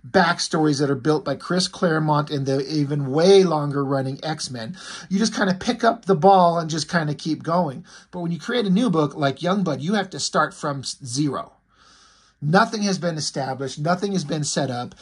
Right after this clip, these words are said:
You can kind of lean into the tropes of superheroes, and people be, tend to be familiar with that, but you have to start from beginning, right? It's a whole different thing. And be,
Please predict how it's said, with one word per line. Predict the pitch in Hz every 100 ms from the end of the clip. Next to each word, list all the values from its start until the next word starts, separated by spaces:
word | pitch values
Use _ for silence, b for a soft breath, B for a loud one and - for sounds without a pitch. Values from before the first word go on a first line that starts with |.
| B B
You | 180
can | 185 185
kind | 196 196
of | 175 160
lean | 196 196
into | 190 170 - 170 156 135 B B B 160
the | 170 147 135 123 -
tropes | - - 196 185 143 - -
of | 165 151 139 120
superheroes, | - - 196 190 160 147 139 127 127 151 151
and | 139 135 139 -
people | 175 151 156
be, | 139 131
tend | - 170 165
to |
be | 151 139
familiar | 151 143 156 147
with | 135 -
that, | 165 143 131
but | 139 127 B B B B B B B -
you | 165 175
have | 170
to | 175 151
start | - 196 160 151 _ _ _ - -
from | - 160 143 139
beginning, | 123 151 247 170 117
right? | 113 123 202 214 B B B B B _ _ -
It's | 185 180
a |
whole | 151 220 226 233 226
different | 208 208 214 190
thing. | 214 180 127
And | 143 165 156 156
be, | 147